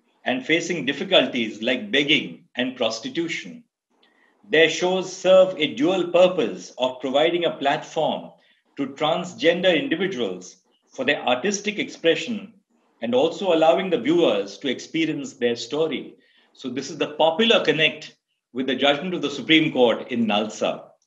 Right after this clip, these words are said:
Cinema is another medium through which the stories of marginalization and oppression often come to the forefront.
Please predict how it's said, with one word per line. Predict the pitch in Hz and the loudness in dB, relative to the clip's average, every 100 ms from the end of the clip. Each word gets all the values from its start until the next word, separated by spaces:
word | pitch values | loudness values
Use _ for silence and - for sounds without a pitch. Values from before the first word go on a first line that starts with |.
| _ _ _ _ _ _ _ _ _ _ | _ _ _ _ _ _ _ _ _ _
Cinema | - - 262 226 113 85 - - _ _ _ 175 | -4 4 6 6 4 0 -8 -20 _ _ _ 0
is | 175 | 2
another | 190 196 220 | 4 6 6
medium | 196 175 190 226 214 | 6 4 4 4 4
through | - 151 | 2 2
which | 151 175 - - - _ _ _ | 4 2 0 -6 -8 _ _ _
the | 147 | 0
stories | 151 - 165 180 202 180 | 2 6 6 8 4 2
of | 175 | 0
marginalization | 127 123 127 170 170 143 127 123 117 - 120 120 - | 2 4 4 4 6 6 6 2 2 0 -2 -2 -2
and | 120 127 | 0 0
oppression | 113 156 160 175 | 2 2 2 2
often | 143 - 151 | 0 0 -2
come | 135 139 139 | 0 0 0
to | |
the | 135 - | -2 -2
forefront. | 139 147 - 110 82 82 - | 0 -2 0 -4 -4 -12 -20